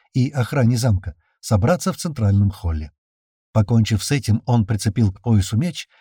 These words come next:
и попытался построить арку большого пространственного коридора в Дальте-Минор.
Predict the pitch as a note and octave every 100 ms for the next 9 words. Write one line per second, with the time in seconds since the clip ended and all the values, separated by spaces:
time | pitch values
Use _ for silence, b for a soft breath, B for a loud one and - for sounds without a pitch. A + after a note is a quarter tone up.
0 | b - G#2+ B2+ - A3 G3+ - D#3 -
1 | F3 E3 F3+ F3 D3+ B2+ A#2 E3+ D#3 C3+
2 | A#2 C#3 D3 - C#3 C#3 C3 C#3+ D3 E3+
3 | C#3+ A2 G2 B2+ A2 A#2 B2 A#2 F2